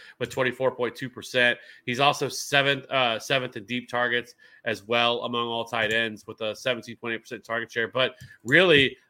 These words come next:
uh, it would act-, I think it would actually be a lot higher than that had we, you take out that week one where he only ran fourteen routes, was only targeted two times, because since, uh, you know, since then, he's run thirty-six, thirty-seven, and twenty-four routes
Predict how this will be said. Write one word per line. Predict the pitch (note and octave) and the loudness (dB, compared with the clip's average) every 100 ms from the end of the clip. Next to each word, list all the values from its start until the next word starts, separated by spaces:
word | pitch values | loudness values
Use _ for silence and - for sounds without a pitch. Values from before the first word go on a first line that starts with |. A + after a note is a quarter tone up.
| - | 2
uh, | C#3 C3+ A#2 B2 | 4 4 2 -2
it | D3+ | 2
would | C#3 | 6
act-, | C#3 D#3 D3+ | 6 6 4
I | D3 | 0
think | D3+ C#3 | 0 0
it | |
would | C3 | 2
actually | C#3 - A#2+ | 2 0 -4
be | |
a | A#2+ | -4
lot | A#2 | -4
higher | - C#3 C#3+ A#2 | 2 6 6 4
than | A#2 | -4
that | A#2+ A2+ - | -4 -4 -4
had | A#2+ B2 A#2 | 0 0 2
we, | A#2+ A2+ - _ _ | -2 -4 -6 _ _
you | C3 B2 | -10 0
take | C#3 C3 | 0 2
out | B2+ | 0
that | B2 A2+ | 0 -2
week | A#2+ A#2 | -4 -6
one | A#2+ B2+ B2+ | -4 -2 -2
where | A2+ A2 | -6 -8
he | B2 | -8
only | A#2+ | -6
ran | A2+ A2+ - | -4 -6 -6
fourteen | A#2+ A2+ A#2+ A2 | -8 -8 -10 -8
routes, | G#2+ A2 - | -6 -8 -10
was | G#2 | -12
only | A2 | -10
targeted | G#2 A2 G#2 G2+ | -8 -8 -8 -10
two | - G2+ | -14 -10
times, | A#2 B2+ A2+ - _ - _ _ | -2 0 0 -6 _ -20 _ _
because | B2+ C#3 C3+ B2 - | -4 2 2 2 0
since, | D#3 D#3 D3 - - - | 4 4 2 -8 -14 -4
uh, | A#2+ A#2 G#2 G2 - _ _ _ _ _ _ _ _ | -2 0 -2 -6 -14 _ _ _ _ _ _ _ _
you | - | -2
know, | C3 | -2
since | B2+ F3+ - | 0 -2 2
then, | D#3 D#3+ C#3+ | 6 6 6
he's | C3 B2 | 0 -2
run | C3+ | -2
thirty-six, | A2+ C#3+ C#3+ - C#3 - | 0 -2 -2 0 -2 -2
thirty-seven, | C3+ B2+ - B2+ A#2+ | -6 -4 0 0 0
and | A2+ | -6
twenty-four | - B2+ A#2 A2+ | -6 -8 -6 -4
routes | A2+ A#2+ A2+ | 0 0 -2